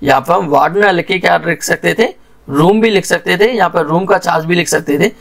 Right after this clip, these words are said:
तो यहाँ पे क्या करना है, हमें वार्ड चार्ज निकालना है। तो वार्ड चार्ज का फॉर्मूला होगा equal to if, यहाँ पे हम यूज़ करेंगे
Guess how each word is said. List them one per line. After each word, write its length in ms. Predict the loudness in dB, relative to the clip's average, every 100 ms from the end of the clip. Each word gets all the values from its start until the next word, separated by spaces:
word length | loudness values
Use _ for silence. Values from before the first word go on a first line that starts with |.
| -20 -20 -8 0
तो 60 |
यहाँ 200 | 4 4
पे 120 | 2
क्या 180 | 2 2
करना 180 | 2 2
है, 60 | 2
हमें 100 | 2
वार्ड 220 | 2 0
चार्ज 260 | 0 -2 -4
निकालना 360 | -6 -6 -6
है। 120 | -10 -14 -20 -20 -4
तो 120 | 0 4
वार्ड 220 | 4 4
चार्ज 220 | 2 2
का 100 | 0
फॉर्मूला 360 | 0 0 2 2
होगा 240 | 2 0 -2
equal 400 | -4 -2 0 0
to 120 | 2 0 0 -4 -6
if, 260 | -6 -8 -16 -18 -20 -20 -20 -8
यहाँ 160 | -4 -2
पे 100 | 0
हम 140 | 0
यूज़ 200 | 2 0
करेंगे 300 | 0 -2 -2